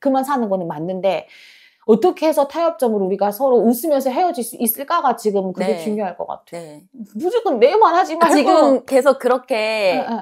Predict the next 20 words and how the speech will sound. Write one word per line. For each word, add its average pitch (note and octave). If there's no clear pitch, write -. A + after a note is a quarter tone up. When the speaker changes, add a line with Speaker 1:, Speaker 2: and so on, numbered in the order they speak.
Speaker 1:
응. G3
Speaker 2:
상황이 G3+
있었어요. -
Speaker 1:
음, A3+
근데 B3
찢어진 C4+
애 G#3
마네 G#3
소리가 G3+
몇 F3+
번 A3+
오고 G3+
가고 G#3+
했었는데 A#3
이제는 A#3+
진짜 G#3
찢어져야 C4+
될 F#3
시기가 A#3+
왔어요. F#3